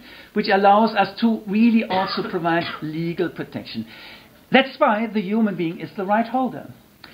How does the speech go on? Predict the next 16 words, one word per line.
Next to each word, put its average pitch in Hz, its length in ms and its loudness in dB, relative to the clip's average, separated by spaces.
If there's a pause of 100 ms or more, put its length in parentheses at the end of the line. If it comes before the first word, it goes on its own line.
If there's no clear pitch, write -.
(140)
It 233 100 -4
does 262 200 6
not 247 180 2
mean 226 200 4
subscribing 214 600 2
to 208 100 6
an 214 160 2
anthropocentric 208 1300 2
worldview. 170 680 2
I 196 60 0
mean, 233 160 0
this 254 100 -8
is - 80 -12
not 226 100 2
about 170 300 -2
worldviews. 175 680 -4